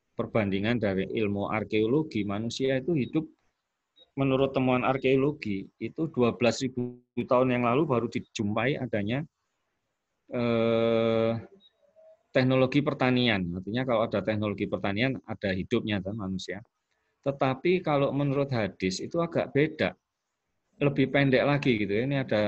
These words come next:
ha-, hadis riwayat Hakim, eh, yang menyatakan bahwa umur Nabi Adam adalah seribu tahun, kemudian disusul antara Adam dengan Nuh seribu tahun, dan seterusnya. Silahkan nanti teman-teman buka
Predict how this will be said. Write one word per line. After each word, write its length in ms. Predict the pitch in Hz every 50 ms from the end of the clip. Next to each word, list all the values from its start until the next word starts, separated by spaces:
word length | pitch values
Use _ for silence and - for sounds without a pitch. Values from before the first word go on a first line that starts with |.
| 101
ha-, 200 | 101 101 95 - - _ _ _ _ _ _ -
hadis 380 | 101 98 - - 107 101 -
riwayat 420 | 117 110 107 104 104 104 107 104 - -
Hakim, 500 | 95 95 87 - - 98 104 123 143 143 - _ _ _ _ _ _ _ _ _ _ _ _ _ -
eh, 280 | 104 104 104 104 101 101
yang 80 | 101 98 98
menyatakan 560 | 101 101 101 98 98 104 101 - 127 135 127
bahwa 480 | 113 98 95 92 92 92 92 92 92 - - _ _ _ _ _ _ _ _ _ _ _ _ _ _ _ _ _ -
umur 420 | 117 113 113 110 113 110 107 110
Nabi 320 | 110 107 107 - 107 95
Adam 320 | 95 95 95 120 127 135 120
adalah 220 | 110 104 95 92
seribu 340 | 92 - 95 92 98 - 95 - -
tahun, 560 | 90 85 101 117 127 135 135 131 131 127 123
kemudian 400 | - 101 101 92 - 110 113 110
disusul 640 | 107 95 107 101 95 - 120 107 104 104 101 - - _ _ _ - - _
antara 480 | - 107 107 101 107 104 110 104 98 110
Adam 240 | - - 117 117
dengan 320 | 107 113 98 101 95 95 98
Nuh 140 | 113 123 -
seribu 340 | - 120 117 - - 101
tahun, 480 | 92 - 104 98 107 120 127 131 127 107
dan 160 | 110 101 98
seterusnya. 320 | - 101 95 - - 123 131
Silahkan 400 | - 123 113 117 117 - 143 143
nanti 240 | 131 131 151 143
teman-teman 400 | 143 131 127 127 117 117 131 139
buka 320 | 139 117 101 92 - 113